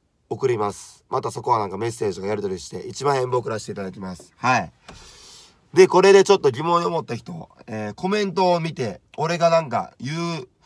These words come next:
〇〇説っていうのを変えるんではないかって思う人もいるとは思うんですけど、それは絶対しません。けど、口で言うだけじゃあれなんで、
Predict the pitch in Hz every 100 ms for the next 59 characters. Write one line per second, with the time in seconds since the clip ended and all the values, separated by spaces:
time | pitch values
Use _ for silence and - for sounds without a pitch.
0 | _ 143 160 175 180 170 175 143 120 107
1 | 98 165 180 185 180 - _ _ _ _
2 | 127 127 110 127 117 107 - 104 113 104
3 | 101 92 127 165 147 117 117 110 101 -
4 | 104 92 80 185 185 143 156 165 139 127
5 | 117 113 95 _ - - - _ - 139
6 | 170 156 180 180 170 135 123 123 113 101
7 | 113 101